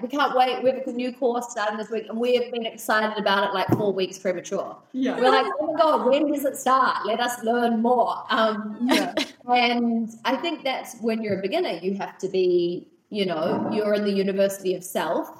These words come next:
Speaker 1: and you're learning these new skills that, like you say, are gonna be there to catch you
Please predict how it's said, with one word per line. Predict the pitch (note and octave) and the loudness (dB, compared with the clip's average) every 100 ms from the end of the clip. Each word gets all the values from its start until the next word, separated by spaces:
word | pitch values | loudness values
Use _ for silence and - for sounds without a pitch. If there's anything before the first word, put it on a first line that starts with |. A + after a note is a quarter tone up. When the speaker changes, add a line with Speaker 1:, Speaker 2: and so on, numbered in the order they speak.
| - | -8
Speaker 1:
and | F3+ F#3 F3+ | -4 -2 0
you're | F3+ F#3 F#3 - | 2 2 2 0
learning | F#3 F#3 F#3 F#3 F#3 | -2 0 0 -2 0
these | F#3 F#3 | -2 -2
new | F#3+ F#3 | 0 0
skills | F#3+ - A#3 G#3 E3 F3 | 0 -2 -2 -2 -2 -4
that, | G3+ F3+ | -4 -4
like | F#3 F#3 | -2 -4
you | G3 | -6
say, | - A3 F3 | -6 -4 -4
are | G3+ | -6
gonna | B3+ A#3 | -6 -6
be | B3 D4+ | -4 -4
there | C#4+ C4+ | -2 -2
to | G3 | -4
catch | - A#3 - - | -6 -8 -8 -8
you | F#3 D#3+ E3 - | -6 -4 -6 -8